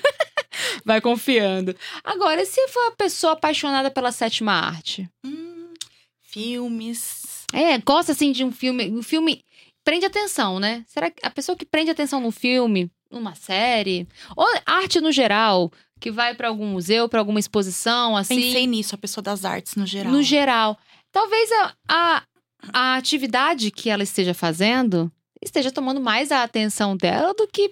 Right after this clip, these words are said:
Speaker 1: parar e prestar atenção no vinho propriamente
Speaker 2: Uhum.
Speaker 1: dito. Então, se você curte esses rolês que vão a-, puxar muito a sua atenção, seja um filme, seja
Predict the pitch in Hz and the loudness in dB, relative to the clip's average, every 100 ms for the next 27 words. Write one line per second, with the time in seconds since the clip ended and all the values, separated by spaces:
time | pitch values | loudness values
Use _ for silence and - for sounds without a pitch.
0 | - 359 247 254 330 381 359 349 381 370 | 2 2 2 0 -2 -6 -4 -4 -6 -8
1 | 370 381 453 370 311 320 349 339 349 349 | -8 -6 -6 -2 0 0 0 0 0 0
2 | 403 403 311 226 208 190 185 - - - | -2 0 0 0 -2 -6 -6 -14 -20 -20
3 | _ _ 262 294 349 330 381 349 294 - | _ _ -2 0 0 0 0 -2 -4 -2
4 | 277 233 - - 202 - _ - 202 220 | 0 0 -2 -2 -2 -8 _ -4 -4 -2
5 | 214 226 220 208 202 180 175 - _ _ | 0 2 4 4 4 2 0 -6 _ _
6 | _ 233 214 240 254 247 _ - 240 - | _ -6 -2 0 0 -4 _ -4 -2 2
7 | 277 269 254 320 320 285 254 240 226 214 | 2 2 2 4 2 2 0 0 0 0
8 | - 214 208 208 185 160 247 247 233 208 | 0 -2 0 -2 -4 -4 -2 -2 -2 -4
9 | - 220 214 202 185 180 - _ _ - | -2 0 2 0 -2 -6 -10 _ _ -6
10 | 233 226 226 233 220 208 | -2 0 0 -2 -2 -2